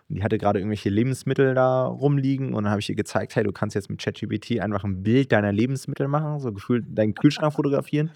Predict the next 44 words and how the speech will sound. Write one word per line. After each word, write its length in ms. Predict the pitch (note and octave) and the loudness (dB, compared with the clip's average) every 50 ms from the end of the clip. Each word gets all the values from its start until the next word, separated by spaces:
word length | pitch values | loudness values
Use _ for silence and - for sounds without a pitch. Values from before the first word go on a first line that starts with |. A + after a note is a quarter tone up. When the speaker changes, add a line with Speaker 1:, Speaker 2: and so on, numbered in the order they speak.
| - - - - _ _ _ | -14 -20 -20 -20 _ _ _
Speaker 1:
und 120 | - A#2 G#2 | 0 6 6
der 100 | A#2 F2 | 6 6
erkennt 400 | D2+ - - - C3 C3 C3 - | 6 2 0 0 0 2 2 2
automatisiert, 920 | - A#2+ A#2 - A#2+ A2+ A2 - - A2 G2+ F#2+ G#2+ A2+ C3 C3+ C3 - - | 2 2 2 2 2 2 2 2 2 -2 -2 0 4 6 6 6 6 2 2
was 200 | - G#2+ A2 - | 2 2 2 2
für 100 | - - | 0 0
Lebensmittel 540 | A2+ G#2+ A#2 C3 C#3 C#3 - D3 C#3+ C#3+ C3 | 2 2 2 0 0 0 0 2 2 2 2
das 140 | B2 B2+ - | 2 0 0
sind 200 | - C3+ C3+ - | 0 0 0 0
und 220 | - - A2 G#2+ | -4 -4 -2 0
dann 200 | G2+ A2 G#2+ G#2+ G2+ - | 0 0 0 0 -4 -4
sagst 280 | - - A2+ A2 - - | 0 2 2 2 2 0
du 60 | A#2 | -2
ihm 20 | F2+ | -2
einfach, 240 | G2 G#2+ G#2+ - | 0 0 0 2
‚Hey, 120 | - B2 B2+ | 2 2 2
ich 120 | B2 - - | 2 0 0
will 120 | A2 G#2+ | 0 2
darauf 280 | G#2 G#2+ G#2+ A2 A2 - | 4 4 4 4 4 2
basierend 320 | - G#2 G2+ G#2 A2 A2 G#2 | 0 -2 0 0 0 -2 -2
was 140 | G2+ - - | -6 -6 -4
kochen 260 | - C3+ A#2 - A2+ | -6 -6 -4 -2 0
heute 200 | G2+ F#2+ G2 D#2+ | 0 2 2 2
Abend, 280 | C#2+ F#2+ F#2 G#2+ B2 - _ | 2 0 0 -2 -6 -8 _
Speaker 2:
Ja. 220 | - C#3+ C#3+ C#3 - - | -10 -8 -8 -8 -10 -6
Speaker 1:
schmeiß 260 | - - A#2 A2 - | 2 2 2 4 4
mir 60 | A#2+ | 2
mal 100 | A2 G#2+ G#2 | 2 2 2
ein 60 | G2+ | 2
Rezept 360 | G#2 F#2+ - - G#2+ - - - | 0 -4 -2 -2 -4 -4 -4 -6
aus.‘“ 260 | E2+ F2+ F2+ F2+ - | -6 -6 -6 -8 -8
Speaker 2:
Geil. 280 | - B2+ B2+ B2+ B2+ B2 _ _ _ _ _ _ _ | -10 -10 -10 -10 -14 -16 _ _ _ _ _ _ _
Speaker 1:
Das 280 | - - - - - - | -20 -16 -14 -14 -14 -14
ist 120 | - - | -12 -12
halt, 420 | - D#2+ D#2+ D#2+ - - - _ - | -10 -8 -10 -10 -12 -14 -20 _ -20
<laughs> 200 | - - - - | -20 -20 -20 -20
das 100 | - - - - | -20 -20 -16 -16
ist 100 | - - | -14 -12
crazy, 380 | - - D2+ F#2 F#2 E2 E2+ D#2 | -8 -4 -2 -2 -2 -2 -4 -8
ne? 160 | D#2 F2+ G#2+ _ _ _ _ _ _ _ - | -8 -10 -14 _ _ _ _ _ _ _ -12
Speaker 2:
Ja, 220 | C3 B2+ C3 C#3 | -8 -4 -4 -4
es 140 | D3+ D3 F3 | -4 -4 -6
ist, 180 | E3 - - - | -10 -10 -10 -8
also, 340 | - C3+ C#3 D3+ D3 - | -6 -2 -2 -2 -2 -4